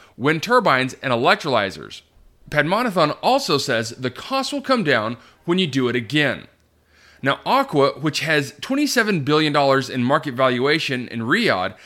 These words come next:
signed financing agreements for the first Neom project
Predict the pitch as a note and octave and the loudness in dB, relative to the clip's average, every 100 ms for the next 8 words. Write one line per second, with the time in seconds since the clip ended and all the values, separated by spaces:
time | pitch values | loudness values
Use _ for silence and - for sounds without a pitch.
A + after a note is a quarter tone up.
0 | - - - G#3 G#3+ E3 A#3+ C4+ G#3+ D3+ | -20 -14 -2 0 0 -2 0 2 2 0
1 | - D#3 C3 B2+ A#2 B2+ A2 D3 C3+ - | -2 -6 -2 -2 -2 -6 -8 -4 -4 -4
2 | - B3 A#3 - C#3 C3+ A#2+ - B3+ A#3 | 0 2 2 -2 0 2 0 0 0 2
3 | C3+ B2+ | 2 -2